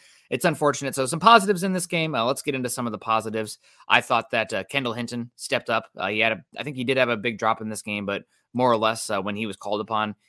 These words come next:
he did pretty, pretty darn well. And, uh, overall, I thought that the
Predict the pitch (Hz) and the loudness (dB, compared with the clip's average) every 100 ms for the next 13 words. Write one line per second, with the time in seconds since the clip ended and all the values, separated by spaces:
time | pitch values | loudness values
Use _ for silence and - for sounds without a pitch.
0 | _ - 107 110 104 98 - 135 117 101 | _ -8 -4 0 0 -2 -6 -4 -4 -6
1 | - _ 170 147 127 123 113 107 104 107 | -10 _ -4 0 4 4 4 2 2 -2
2 | _ _ _ 110 113 110 107 104 87 131 | _ _ _ -2 0 2 2 2 2 0
3 | 120 110 110 - 113 - 110 107 - _ | 2 2 2 2 0 0 0 0 -2 _
4 | 131 113 107 104 | -8 -4 -4 -4